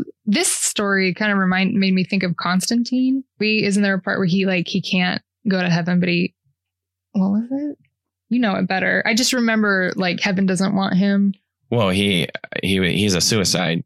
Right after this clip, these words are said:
Speaker 2: so he's going to hell no matter what he does, 'cause he committed suicide and he died for a little bit and then he came back. And so he's been
Speaker 1: Oh.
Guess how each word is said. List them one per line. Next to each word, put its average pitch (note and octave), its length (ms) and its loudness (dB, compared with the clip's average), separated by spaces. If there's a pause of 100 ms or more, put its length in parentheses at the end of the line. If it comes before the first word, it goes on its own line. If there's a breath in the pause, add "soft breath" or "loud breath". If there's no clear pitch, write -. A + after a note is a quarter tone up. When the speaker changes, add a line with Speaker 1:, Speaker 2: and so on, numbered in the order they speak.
Speaker 2:
so F2 280 0
he's E2 260 0
going F2+ 280 0
to E2+ 60 -2
hell D#2+ 400 -2
no E2+ 120 -2
matter D#2+ 260 0
what D#2 140 0
he F2 80 -2
does, D#2+ 420 -2 (500)
'cause F2 120 -2
he F2+ 80 0
committed F#2+ 320 0
suicide F2+ 560 0
and E2 120 0
he D#2+ 60 0
died E2 320 -2
for - 100 -4
a D#2+ 60 0
little E2 180 -2
bit E2 220 -4
and E2+ 160 -2
then E2+ 80 -2
he E2 80 -2
came D#2+ 240 -4
back. E2+ 460 -8 (760)
And E2 240 -4
so E2+ 200 -2
he's E2 200 -2
been G#2 180 -2
Speaker 1:
Oh. - 380 -2